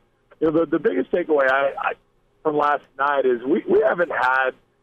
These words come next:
you know, positional length with this group. I mean, Walker's been playing the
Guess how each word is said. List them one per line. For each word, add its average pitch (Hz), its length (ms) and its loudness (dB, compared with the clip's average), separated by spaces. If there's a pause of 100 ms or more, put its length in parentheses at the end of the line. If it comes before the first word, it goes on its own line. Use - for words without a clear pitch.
(580)
you 131 80 -4
know, 139 80 2
positional 131 1000 0
length 135 300 0
with 143 160 -4
this - 240 -2
group. 117 300 2
I 110 80 0
mean, 113 160 0
Walker's 131 480 0
been 127 200 -2
playing 131 200 0
the 127 80 -6